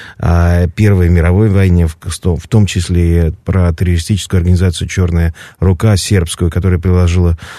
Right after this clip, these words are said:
а, свою «Чёрную руку» к началу Первой мировой войны. И она же приложила руку к тому, что Вторая, вели-, вернее, Великая Отечественная война началась п-, против Советского Союза не в мае, как планировал Гитлер, а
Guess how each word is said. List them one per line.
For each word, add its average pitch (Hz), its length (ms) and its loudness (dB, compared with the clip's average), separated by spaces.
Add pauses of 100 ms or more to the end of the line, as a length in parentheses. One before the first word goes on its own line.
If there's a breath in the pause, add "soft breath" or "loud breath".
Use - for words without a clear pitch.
(120)
а, 90 440 2
свою 90 320 0
«Чёрную 92 480 2
руку» 87 320 0
к - 80 -8
началу 90 400 0
Первой 90 360 0
мировой 87 380 0
войны. 107 400 2 (140)
И 135 160 2
она 120 360 4
же 101 160 0
приложила 87 520 0
руку 113 240 -2
к 82 40 -10
тому, 98 260 0
что 87 260 -4 (200 loud breath)
Вторая, 107 640 2 (220 loud breath)
вели-, 95 400 2
вернее, 92 380 2
Великая 101 380 2
Отечественная 90 460 -2
война 90 460 0 (300 loud breath)
началась 98 480 2
п-, - 180 -6
против 87 380 -2
Советского 87 320 -4
Союза 95 440 0
не 95 120 4
в 82 100 -2
мае, 139 380 2
как 80 180 -6
планировал 80 540 0
Гитлер, 76 440 -6
а 101 340 0